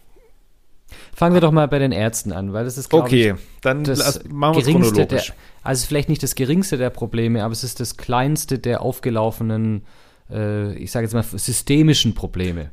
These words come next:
Speaker 2: Das, was zumindest auch am schnellsten sich irgendwie wieder abgeebbt hat, ohne dass das Problem aus meiner Sicht gelöst ist.
Speaker 1: Das ist richtig.
Speaker 2: Es ist tatsächlich seit Jahren ein Problem, dass im Gesundheitswesen,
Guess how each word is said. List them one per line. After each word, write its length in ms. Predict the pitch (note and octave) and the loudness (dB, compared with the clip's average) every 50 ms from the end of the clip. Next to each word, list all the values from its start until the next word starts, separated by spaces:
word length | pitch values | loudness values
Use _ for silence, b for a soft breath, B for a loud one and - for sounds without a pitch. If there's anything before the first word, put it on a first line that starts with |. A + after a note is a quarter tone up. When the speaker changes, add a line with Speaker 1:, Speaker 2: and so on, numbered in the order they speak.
| - | -6
Speaker 2:
Das, 200 | A#2 A2+ A#2+ - | -4 -4 -2 0
was 140 | C3+ B2+ - | 0 0 0
zumindest 320 | - B2+ B2 B2 B2 A#2+ | -2 -4 -4 -4 -4 -4
auch 160 | B2+ A#2+ A#2 B2 | -6 -6 -6 -6
am 120 | A#2+ A#2+ | -6 -6
schnellsten 520 | - - - A2+ A#2 A#2+ - - - B2 | -6 -6 -4 -4 -4 -2 -4 -6 -8 -8
sich 300 | A2 - A#2 G#2+ - - | -8 -6 -8 -8 -8 -8
irgendwie 360 | C3 C3 B2+ A2 B2 B2 A2 G#2+ | -8 -8 -6 -4 -4 -4 -4 -4
wieder 200 | A2+ A2 G#2+ - | -4 -4 -4 -4
abgeebbt 560 | - - - - - A2+ - B2 - - - | -6 -8 -8 -8 -6 -4 -4 -4 -6 -4 -6
hat, 160 | C#3+ B2+ - | -6 -4 0
ohne 240 | A2+ B2+ C3 C#3 C3 | 2 2 2 2 2
dass 180 | - A#2 - | 0 -4 -4
das 140 | - A#2+ - | -4 -8 -8
Problem 340 | - - A2 G2+ A2+ A2+ A2+ | -6 -8 -6 -4 -4 -4 -4
aus 140 | A2+ G#2 - | -4 -6 -4
meiner 240 | G#2+ G#2 G#2 G#2 G2+ | -6 -6 -4 -6 -6
Sicht 180 | G#2 G2 - | -8 -10 -8
gelöst 420 | - G#2 F#2+ G2 G#2+ G#2+ - - - | -6 -4 -2 0 0 -2 -2 -6 -14
ist. 280 | - - - - - - - | -16 -18 -18 -18 -20 -18 -12
Speaker 1:
Das 180 | - - - - | -10 -10 -8 -8
ist 160 | B2+ - - | -8 -8 -8
richtig. 380 | - - - - - - - - - - b b b b b b b b b b b b b b b _ - | -10 -12 -12 -14 -18 -20 -20 -20 -20 -20 b b b b b b b b b b b b b b b _ -4
Speaker 2:
Es 140 | C3 C3 D#3+ | -2 0 0
ist 120 | F3+ - | 0 2
tatsächlich 440 | - E3+ - - D#3+ D#3+ D3 - - - | 0 0 2 2 2 2 0 -2 -6 -6
seit 300 | A#2+ B2+ C#3 C3+ B2+ C3+ | -2 0 0 0 0 -2
Jahren 480 | C3 B2+ A#2+ B2+ D3 E3 E3 F3 D3+ | -2 0 2 4 4 2 2 0 -2
ein 240 | - - B2+ C3 B2 | -2 -4 -4 -4 -6
Problem, 640 | - - - B2 G#2 A#2+ C3 D3 F#3 A3 C4 C4+ - - - _ - - | -6 -8 -8 -6 -2 0 2 2 2 2 0 -4 -10 -14 -20 _ -10 -4
dass 520 | A#2+ A#2 A#2 A#2+ - - - - - - _ _ _ _ _ _ _ _ _ _ _ _ _ _ _ | -2 0 0 0 -2 -4 -4 -6 -8 -10 _ _ _ _ _ _ _ _ _ _ _ _ _ _ _
im 300 | - - - - C3 C3 | -18 -12 -8 -6 -4 -2
Gesundheitswesen, 1040 | A#2+ B2+ G#2 B2+ C#3 D#3 D#3 D3 C#3 - - C#3 C#3 D3+ D3 D#3 E3 F#3 G3+ G3 G3 | -2 0 0 0 0 0 0 -2 -2 -2 -2 -2 -2 -2 -2 -2 -4 -4 -4 -6 -8